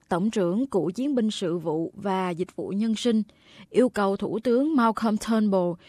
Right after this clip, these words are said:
không cân nhắc đến ông trong cuộc cải tổ nội các vào cuối tuần qua. Trước đó, ông đã nói rằng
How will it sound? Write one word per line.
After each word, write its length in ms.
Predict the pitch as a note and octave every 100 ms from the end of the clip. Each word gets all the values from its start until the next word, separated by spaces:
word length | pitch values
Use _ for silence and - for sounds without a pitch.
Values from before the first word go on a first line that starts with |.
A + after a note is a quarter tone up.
| - -
không 260 | - D4 C#4
cân 200 | C#4+ C#4
nhắc 160 | E4
đến 200 | C#4 C#4+
ông 340 | C#4+ A#3+ A#3 A3
trong 180 | A3+
cuộc 220 | A3 F#3 -
cải 180 | F3+
tổ 200 | G#3 E3+
nội 260 | A#3 F#3 C#3
các 260 | - B3+ D4+
vào 260 | A3 F#3 E3+
cuối 200 | G3+ C4
tuần 260 | B3 F3+
qua. 340 | F#3 G3+ G3 - _ _ _ _ _ _ -
Trước 220 | C#4 -
đó, 280 | A3 A3 D4
ông 180 | A#3+
đã 140 | G3 F3
nói 220 | G#3+ C4
rằng 260 | C4+ G3+